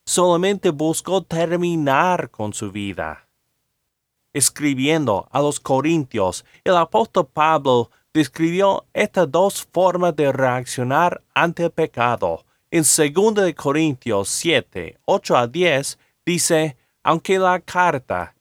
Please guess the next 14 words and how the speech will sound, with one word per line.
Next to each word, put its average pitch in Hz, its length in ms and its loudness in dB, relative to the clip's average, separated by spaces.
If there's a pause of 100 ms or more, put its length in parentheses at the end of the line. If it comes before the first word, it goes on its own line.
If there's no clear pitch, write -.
que 165 140 -2
les 151 180 0
escribí 139 760 -2 (200)
los 156 200 2
entristeció, 147 1120 0 (600)
no 165 300 0
lo 196 180 0
lamento 170 640 0
ahora. 156 640 0 (460)
Y 196 120 0
si 180 200 0
antes 175 540 0
lo 123 160 2
lamenté, 127 840 0